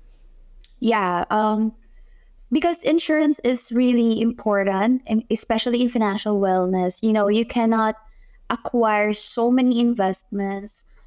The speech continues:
so many assets, but not protected or doesn't have enough, um, security. So insurance, um, is something that,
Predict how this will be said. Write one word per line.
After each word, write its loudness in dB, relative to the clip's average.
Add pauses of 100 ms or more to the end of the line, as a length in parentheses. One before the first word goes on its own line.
(100)
so -2
many 2
assets, -4
but -4 (420)
not 0
protected -2
or 0 (220)
doesn't -2
have -4
enough, -2 (460)
um, 0 (240)
security. -2 (380)
So -2 (240)
insurance, 0 (100)
um, 0 (100)
is -2
something 0
that, -2